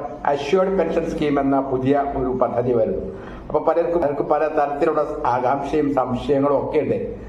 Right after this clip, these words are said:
എന്താണ് ഈ, ഈ അഷ്വേർഡ് പെൻഷൻ സ്കീം, എത്രമാത്രം ഗുണകരമാവും, പങ്കാളിത്ത പെൻഷനുമായിട്ട്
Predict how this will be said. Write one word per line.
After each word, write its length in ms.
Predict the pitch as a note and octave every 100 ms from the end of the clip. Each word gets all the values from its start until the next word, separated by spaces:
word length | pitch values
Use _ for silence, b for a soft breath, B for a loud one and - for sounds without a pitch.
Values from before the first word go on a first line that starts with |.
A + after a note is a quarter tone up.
| B B
എന്താണ് 640 | B2+ C#3 D3+ D3 D3 C#3 C#3+
ഈ, 20 |
ഈ 380 | C3 B2+ B2+ B2 - - -
അഷ്വേർഡ് 440 | B2 B2 D3+ D#3 D#3
പെൻഷൻ 260 | C#3 C#3
സ്കീം, 420 | C#3+ D3 C#3+ C#3 C3+
എത്രമാത്രം 680 | C#3 - C3 C3 C3+ C#3
ഗുണകരമാവും, 960 | B2+ A#2+ A#2+ C3 C#3 C3+ C#3 C3+ - - - - - -
പങ്കാളിത്ത 460 | A#2+ B2 C#3+ - -
പെൻഷനുമായിട്ട് 800 | C#3+ C#3 D3+ C#3+ C#3+ C#3+ -